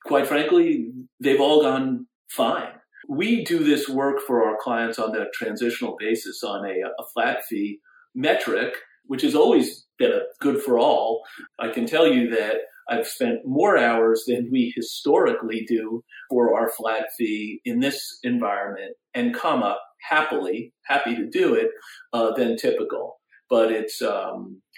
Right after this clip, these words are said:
y-, you know, it's really caused a, a super sharpening of the diligence, and it's,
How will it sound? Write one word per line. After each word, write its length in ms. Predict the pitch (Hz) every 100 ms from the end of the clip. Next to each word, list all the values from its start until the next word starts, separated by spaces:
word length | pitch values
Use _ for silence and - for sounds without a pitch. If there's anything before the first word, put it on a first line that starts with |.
| - -
y-, 180 | - 127
you 100 | 123
know, 160 | 104 104
it's 200 | 104 -
really 440 | 123 147 139 123
caused 500 | - 113 110 107 107 - -
a, 280 | 98 - -
a 80 | -
super 420 | - 151 - 131
sharpening 680 | - 123 117 113 117 113 110 -
of 160 | 117 110
the 180 | 110 107
diligence, 920 | 113 110 107 104 98 101 - - - _
and 520 | 113 110 110 110 113 113 _ - -
it's, 540 | 120 - - - -